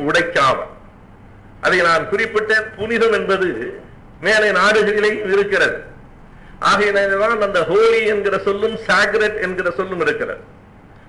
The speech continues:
சாக்ரெட் வாட்டர் என்று சொல்லுகிறார். ஆனால் இந்த தீட்டு என்பதற்கு ஆங்கிலத்திலே என்ன சொல்லப்படுகிறது என்று நான் இன்றைக்கு தேடி பார்த்தேன். தீண்டாமை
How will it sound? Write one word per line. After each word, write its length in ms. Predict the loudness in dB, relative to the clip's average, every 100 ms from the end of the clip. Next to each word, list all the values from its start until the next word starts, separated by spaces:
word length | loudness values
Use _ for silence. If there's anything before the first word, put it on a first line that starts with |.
| -16 -4
சாக்ரெட் 480 | 0 2 2 0 0
வாட்டர் 480 | 2 2 2 0 -2
என்று 200 | -2 -2
சொல்லுகிறார். 480 | -2 -2 -4 -10 -16 -20 -20 -20 -20 -20 -20 -20 -10 -2
ஆனால் 300 | 2 2 2
இந்த 260 | 0 -2 -2
தீட்டு 500 | -2 -2 -2 -6 -2
என்பதற்கு 560 | -2 0 0 0 0 -2 -2 -4 -10 -16 -4 0
ஆங்கிலத்திலே 580 | 2 2 2 2 2 2
என்ன 160 | 2 0
சொல்லப்படுகிறது 760 | -2 0 0 0 2 2 0 -2 -8 -16 -20 -20 -20 -6
என்று 220 | -2 0 2
நான் 240 | 2 0 -2
இன்றைக்கு 300 | -6 -6 -4
தேடி 300 | 0 0 0 0
பார்த்தேன். 500 | 2 2 -2 -8 -12 -20 -18 -18 -20 -20 -20 -20 -20 -20 -20 -20 -20 -8
தீண்டாமை 640 | -2 -2 2 2 2